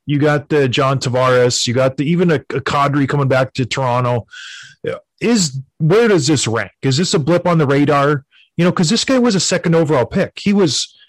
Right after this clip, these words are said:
he was the face of a franchise. They traded him in his prime. Like, it was a very contentious trade, but this guy is a legit superstar if he, if he gets back to where he was prior to his injury.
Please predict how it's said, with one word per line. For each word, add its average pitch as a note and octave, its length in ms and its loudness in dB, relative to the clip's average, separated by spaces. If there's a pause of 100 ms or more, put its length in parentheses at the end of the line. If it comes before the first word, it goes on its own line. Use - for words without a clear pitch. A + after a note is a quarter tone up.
he A3 100 2
was A3 140 2
the D3+ 80 0
face - 260 -2
of C3 80 -2
a A#2 60 -2
franchise. D3+ 440 0
They A#2 80 -2
traded E3+ 340 0
him A#2 200 -4
in D#3+ 140 2
his C#3 160 0
prime. A#2 580 -2
Like, A#2+ 160 -4
it C#3+ 60 2
was B2+ 160 0
a A#2+ 40 0
very D#3 220 2
contentious C#3+ 680 -2
trade, D#3+ 380 0
but A2+ 160 -4 (680)
this G#3 200 -2
guy G3+ 140 2
is B2 180 0
a A2 80 0
legit A#2 280 -2
superstar D3+ 560 -2
if G2+ 80 -6
he, A2+ 200 -6
if C3+ 140 -4
he C#3+ 60 0
gets B2 160 -2
back C3 280 -2
to B2+ 100 -2
where A#2+ 180 2
he A2+ 120 0
was A#2 460 0
prior A#2+ 300 0
to A2 100 -2
his G#2 140 -2
injury. A2+ 460 -4